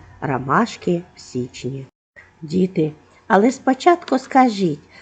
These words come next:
яка зараз пора року? Вірно, зараз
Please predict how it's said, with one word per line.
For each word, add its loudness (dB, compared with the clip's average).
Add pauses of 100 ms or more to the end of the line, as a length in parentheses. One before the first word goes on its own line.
(140)
яка 2
зараз 6
пора 4
року? 0 (600)
Вірно, 0 (280)
зараз 2